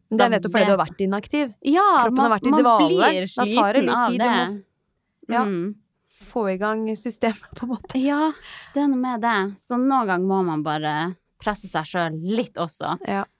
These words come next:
Speaker 2: Men hvis du da er gravid i uke seks, og så presser du deg ut på en gåtur, og så føler du deg fortsatt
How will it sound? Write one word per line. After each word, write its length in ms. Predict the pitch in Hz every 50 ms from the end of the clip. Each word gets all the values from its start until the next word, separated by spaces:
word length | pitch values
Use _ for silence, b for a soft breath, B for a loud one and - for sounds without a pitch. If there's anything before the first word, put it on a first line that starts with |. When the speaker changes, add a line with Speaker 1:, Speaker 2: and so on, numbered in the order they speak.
| _ _ - -
Speaker 2:
Men 280 | - 226 220 214 202
hvis 200 | 190 214 214 214 -
du 100 | 185 170
da 320 | 175 170 170 165 160 160 - _ _
er 120 | - 202 202
gravid 340 | 185 175 151 160 160 156 151
i 80 | 143 147
uke 160 | 156 - 165 -
seks, 440 | - 190 190 190 - - - - - -
og 100 | 180 175
så 320 | 156 - - - 165 156 156 -
presser 440 | _ - 190 185 - - - 208 175
du 100 | 160 156
deg 160 | 147 143 143
ut 160 | 160 165 160 -
på 80 | 170
en 100 | 156 151
gåtur, 440 | 147 160 170 170 - 185 170 160 - -
og 60 | 160
så 100 | - 170
føler 280 | - - 175 170 165 170
du 120 | 156 151
deg 140 | 139 143 143
fortsatt 500 | - - 170 - - 156 143 - _ _